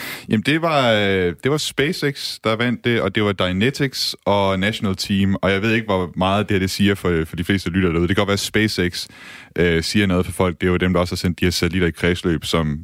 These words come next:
man har kunne se, øh, nogen af. Men altså, det, der sådan kendetegner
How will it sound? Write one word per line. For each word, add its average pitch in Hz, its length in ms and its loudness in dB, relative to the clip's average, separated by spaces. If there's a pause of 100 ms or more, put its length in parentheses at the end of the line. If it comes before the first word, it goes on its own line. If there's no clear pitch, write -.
man 90 120 0
har 82 80 0
kunne 82 140 -4
se, 90 280 -2
øh, 78 240 0
nogen 87 220 2
af. 80 160 2 (520)
Men 117 140 2
altså, 113 220 0
det, 135 140 0
der 127 100 2
sådan 120 200 -2
kendetegner 101 720 0